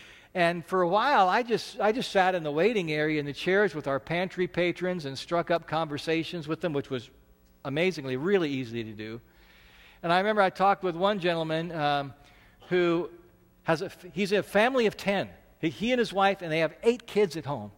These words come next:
I thought, "Wow, anybody needs this pantry, it's gonna be them." But what really caught my attention that evening was the love and joy expressed by our people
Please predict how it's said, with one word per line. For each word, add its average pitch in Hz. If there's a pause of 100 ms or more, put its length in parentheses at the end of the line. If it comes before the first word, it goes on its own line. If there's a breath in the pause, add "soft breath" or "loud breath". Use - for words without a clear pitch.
(680)
I 151
thought, 120
"Wow, 127 (220)
anybody 170
needs 156
this 147
pantry, 131
it's 107
gonna 131
be 113
them." 107 (1200 soft breath)
But 147
what 160
really 247
caught 202
my 156
attention 156
that 127
evening 120 (920 soft breath)
was 139
the 123
love 185 (380 soft breath)
and 131
joy 147
expressed 170
by 139 (120)
our 175
people 107